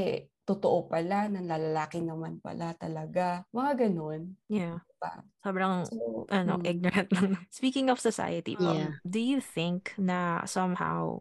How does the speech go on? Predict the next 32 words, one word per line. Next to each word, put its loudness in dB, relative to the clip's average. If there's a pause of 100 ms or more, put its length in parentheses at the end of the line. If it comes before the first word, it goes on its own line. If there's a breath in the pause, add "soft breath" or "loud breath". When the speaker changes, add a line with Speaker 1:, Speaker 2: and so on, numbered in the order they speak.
Speaker 2:
we -2
have 2
improved, 0
or 4
what 0
are, 4
like, -2
the -2
other 0
things -4
that -2
as -2
a -6
society -2
we -2
can 0
improve -4
towards -2
Speaker 1:
Um, -2
Speaker 2:
women 2
that 0
have -4 (240)
experienced -4
abuse? -6
Speaker 1:
I 0
don't 0
know 0
if 0
there's, 2
there's -2
a 0
huge -2